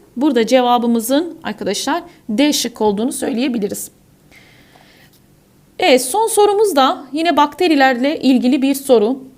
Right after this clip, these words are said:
Genetik çeşitliliğin ortaya çıkmasında aşağıda verilenlerden hangisi etkili değildir?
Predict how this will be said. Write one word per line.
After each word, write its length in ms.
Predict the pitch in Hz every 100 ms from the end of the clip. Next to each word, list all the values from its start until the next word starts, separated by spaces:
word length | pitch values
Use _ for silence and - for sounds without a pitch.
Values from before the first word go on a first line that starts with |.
| _ _ _ _ _ - - - - - - - 220
Genetik 400 | 233 339 359 494
çeşitliliğin 640 | - 381 359 330 302 294 294
ortaya 480 | 269 349 - 277
çıkmasında 920 | 277 - 330 240 240 226 220 226 294 285
aşağıda 520 | - 277 330 320 381
verilenlerden 880 | 311 302 254 240 233 220 214 226 285 - -
hangisi 520 | 359 403 294 277 247 -
etkili 680 | 330 330 277 262 330 381 - - 202
değildir? 640 | 185 240 196 160 - -